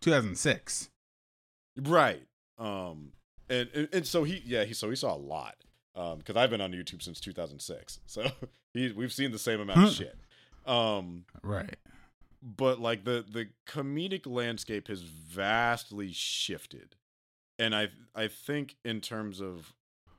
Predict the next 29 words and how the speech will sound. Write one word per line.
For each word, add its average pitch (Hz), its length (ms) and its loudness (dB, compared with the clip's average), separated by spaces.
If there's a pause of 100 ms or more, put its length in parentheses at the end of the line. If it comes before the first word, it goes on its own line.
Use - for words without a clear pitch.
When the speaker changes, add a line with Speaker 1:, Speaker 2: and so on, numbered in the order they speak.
(440)
Speaker 2:
I 147 80 4
think 226 300 -2
it's, - 260 -8 (880)
so, - 160 0
like, 160 180 4
his 185 200 4
old 247 200 6
stuff 233 220 2
is, 147 120 0
like, 117 200 2 (140)
outright 117 500 4
ha-ha 131 600 4
funny. 67 420 -12
It's 135 200 2
supposed 196 520 4
to - 60 -4
be 90 160 -6
funny. 62 340 -12 (680)
Um, 117 160 4
Speaker 1:
Mm-hmm. 95 360 4 (320)
Speaker 2:
this 202 280 2
stuff - 320 2
is, 143 220 0
like, 120 360 -2 (560)
a 139 100 10
more 135 420 4
subtle, 147 840 2 (320)
introspective 147 880 0
humor. 220 500 -4